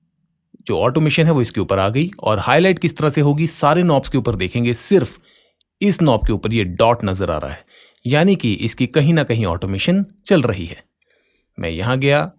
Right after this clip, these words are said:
मैंने एक पॉइंट दिया, दूसरा पॉइंट इधर, तीसरा, कहीं भी जहाँ मेरा टेस्ट हो, मैं उस हिसाब से बना सकता हूँ। या फिर आप यहाँ जाएंगे, इस पे क्लिक किया, यहाँ से मैंने लिया पैराबोला,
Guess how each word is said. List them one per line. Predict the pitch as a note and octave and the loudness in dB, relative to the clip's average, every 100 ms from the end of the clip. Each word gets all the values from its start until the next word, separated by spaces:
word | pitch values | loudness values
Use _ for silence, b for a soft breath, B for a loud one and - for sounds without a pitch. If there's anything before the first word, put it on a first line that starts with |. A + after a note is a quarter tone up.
| _ _ _ _ _ - | _ _ _ _ _ -4
मैंने | D3+ | -2
एक | A2+ | -2
पॉइंट | - F2+ F2 | -2 -4 -4
दिया, | F2+ F2+ - - _ _ _ - | -6 -6 -6 -10 _ _ _ -6
दूसरा | D3 C#3 A#2 | -4 -2 -4
पॉइंट | G2 E2+ F#2+ | -4 -6 -6
इधर, | G2 A2 A#2 - b b b b | -4 -4 -6 -12 b b b b
तीसरा, | D3+ C#3+ D3 C#3+ C3+ - _ _ _ _ | -2 0 0 0 -2 -10 _ _ _ _
कहीं | G3 G#3+ | 2 4
भी | D#3+ D#2+ - _ _ _ _ | 2 -2 -10 _ _ _ _
जहाँ | B2+ D3+ D#3+ | -2 2 2
मेरा | B2 G2 | 2 -2
टेस्ट | G2+ G#2+ - | -4 -6 -4
हो, | A#2+ A2+ b b - | -8 -8 b b -4
मैं | D#3 | -2
उस | |
हिसाब | C3+ A#2+ G2 | -2 -2 -2
से | G#2 | -4
बना | G2 A2 | -2 -2
सकता | - - D#3+ | -2 -2 0
हूँ। | E3 F3 B B B | 0 -2 B B B
या | C#3 F#3+ | 2 2
फिर | G3 - | 4 2
आप | F#2 - | 2 -2
यहाँ | E2+ G2 | -2 0
जाएंगे, | B2+ C#3+ D3 D#3+ A#3 - _ _ - | 2 2 2 0 -2 -8 _ _ -6
इस | F#3+ | -4
पे | - D3 | -2 -4
क्लिक | A#2+ G#2+ | -2 -6
किया, | - A#2+ D3 - b b b | -2 -2 -2 -4 b b b
यहाँ | D#3+ F3 | -2 0
से | E3+ | 2
मैंने | D#3 C3 B2 | 2 2 0
लिया | A2+ A#2 | 2 0
पैराबोला, | A2+ E2+ E2 D#2+ F#2+ D2+ | 0 -2 -2 -2 -4 -6